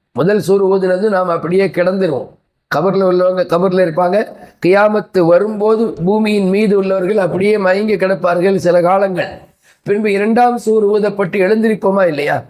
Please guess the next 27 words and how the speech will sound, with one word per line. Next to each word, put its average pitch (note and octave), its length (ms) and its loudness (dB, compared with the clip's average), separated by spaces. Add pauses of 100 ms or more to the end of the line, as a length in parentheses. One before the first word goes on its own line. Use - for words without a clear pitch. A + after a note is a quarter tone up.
(120)
மஹ்ஷர் D#3+ 400 -2
மைதானத்தில் E3+ 580 -2
செல்வதற்காக C#3+ 640 -2
வேண்டி? B2 380 -6 (220)
அப்போ D#3 460 -2 (200)
முதன் A3+ 280 2
முதலாக A#3 480 2
எந்திரிப்பவர்கள் F#3 760 2 (160)
முஹம்மது G3+ 480 2
ரசூலுல்லாஹி F#3 420 2
ஸல்லல்லாஹு C#3+ 380 -2
அலைஹி G2+ 80 -10
வஸல்லம். - 140 -20 (200)
அவங்க D#3 320 0
சொல்றாங்க, D#3+ 720 -2 (340)
நான் D#3+ 140 2
எந்திரிச்சு G#3 440 2
இப்படி D3+ 240 0
பார்ப்பேன், D3 540 -4 (480)
பார்த்தா D#4 280 -2
மூசா A3 280 0
அலைஹிஸ்ஸலாம் F#3 520 0
எனக்கு F#3 280 -2
முன்னால் F#3+ 320 0
அங்க D3 280 -4
நின்றுட்டு D3 180 -2
இருப்பார், C#3 320 -8